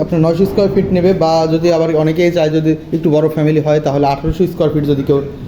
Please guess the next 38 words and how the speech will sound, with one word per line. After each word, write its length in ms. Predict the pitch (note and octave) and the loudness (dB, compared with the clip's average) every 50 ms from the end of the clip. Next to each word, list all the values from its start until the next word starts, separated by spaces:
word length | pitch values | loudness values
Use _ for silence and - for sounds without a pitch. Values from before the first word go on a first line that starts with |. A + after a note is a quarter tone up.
| - - - | -14 -6 -4
নিতে 200 | D3+ C#3+ D3 D#3 | -2 0 0 0
চায়, 100 | F3 F3+ | 0 0
তাহলে 260 | F3 F3 F3 F3+ F3 | 2 2 2 2 0
আপনার 320 | F3 F3 F3+ F3+ F3 E3+ | 0 -2 -2 -2 0 0
আমাদের 240 | D#3+ D#3 D#3+ D#3+ E3 | 0 0 0 0 0
এখানে 180 | E3 E3 F3 E3 | 0 0 0 0
যে 180 | E3 D#3+ D3+ C#3+ | 0 0 2 2
ইউনিট 360 | C#3+ D3 D3 D#3 D#3 D#3 D#3 | 2 4 4 4 2 2 2
রয়েছে, 300 | D3+ C#3+ C3+ B2 - D#3 E3+ - - - - - - - - - | 2 0 0 0 0 -2 -4 -4 -6 -12 -16 -18 -18 -10 -4 -2
দুইটি 280 | D3 C#3+ E3+ F#3 F#3 G3 | 2 2 2 2 2 2
ইউনিট, 240 | F#3 E3 D3+ C#3 C3 C3+ | 2 2 2 2 0 0
দুইটি 180 | D3 D#3 D#3 F#3+ | 0 0 2 2
ইউনিটের 300 | G3 F#3+ G3 F#3+ G3 G3 | 0 0 0 0 0 0
মাঝে 240 | F#3 F#3 F3 F#3+ G3 F3+ E3+ E3+ - | 0 0 0 0 0 0 0 -2 -4
শুধু 160 | F3 E3+ F#3 F#3+ | -2 0 2 2
একটি, 320 | F3+ E3+ E3+ - - F3 F3 G3+ | 2 2 -2 -2 0 2 2 2
আহ, 500 | A#3+ - - - - - - - - A#2+ C#3 C#3+ C#3+ C#3 C#3+ - | 0 -4 -10 -14 -18 -18 -18 -10 -4 -2 0 0 0 0 0 -2
একটি 180 | F3 F3+ - G#3+ | -4 -2 -2 -2
পার্টিশন 460 | - F#3+ F#3 F3 F#3 E3 - G3 G3 G3 G3 G3 - - - - - | -2 -2 -2 -2 -2 -2 0 2 2 2 2 0 -2 -4 -8 -6 -4
থাকবে, 380 | D#3+ D#3 C#3 C3+ C#3+ E3 G#3 | -4 -4 0 0 2 2 0
যেটি 300 | F#3 D#3 D3 D#3+ E3 G3+ G3+ F#3+ | 0 -2 -4 -2 0 2 2 2
আপনি 200 | F#3 F#3+ F#3+ F#3 F3+ | 2 2 0 0 0
যদি 200 | E3+ F3 E3 F3 | 0 0 0 -2
ক্লোজ 280 | F3 F3 E3+ D#3+ D#3+ E3 D#3+ | 0 2 2 2 2 2 2
করে 140 | - E3 D#3 | 0 0 2
দিই 180 | D3+ D3+ D3+ | 2 2 2
আমরা, 260 | D3 C#3 C#3 C#3+ E3+ - - - - - - - - | 2 2 0 0 -2 -4 -6 -12 -16 -20 -20 -16 -6
তাহলে 240 | - D3+ D#3+ F3 F#3+ F3+ | -4 -2 2 2 2 2
দুইটি 300 | D3+ E3 F3 E3+ F3 G3 | 2 2 0 2 2 2
ইউনিট, 260 | F#3+ F#3 F#3+ G3 F#3+ E3+ | 2 2 2 0 -2 -2
আহ, 60 | C#3+ E3 D#3+ D3+ D3+ D3 D3 B2+ D3+ E3+ | 0 0 0 2 2 0 0 0 0 0
এক 60 | F3 D#3+ | 0 2
হয়ে 120 | D#3+ D#3 | 0 2
যাবে। 180 | D3 C#3+ C#3 C3+ | 2 2 2 2
তখন 260 | C3 D#3 D#3 D3+ F3+ F#3+ | 0 0 -2 0 -2 -2
আপনার 380 | F3+ F3+ F3+ - F3 F3 F3 F3+ F3+ - - - - - - - - | -2 -2 -2 0 0 0 2 0 -2 -8 -14 -16 -18 -18 -18 -6 -2
যদি 160 | D3 D3 D3 | 0 0 0
কেউ 220 | D#3+ D#3 F3 E3+ | 0 2 2 2